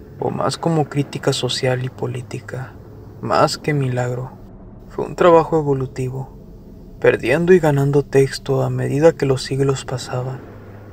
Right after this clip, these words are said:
"Bien", contestó ella,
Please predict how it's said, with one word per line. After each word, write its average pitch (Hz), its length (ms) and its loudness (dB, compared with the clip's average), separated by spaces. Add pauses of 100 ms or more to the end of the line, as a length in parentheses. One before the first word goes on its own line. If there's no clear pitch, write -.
(1200)
"Bien", 120 300 -2
contestó 117 600 -8
ella, - 440 -10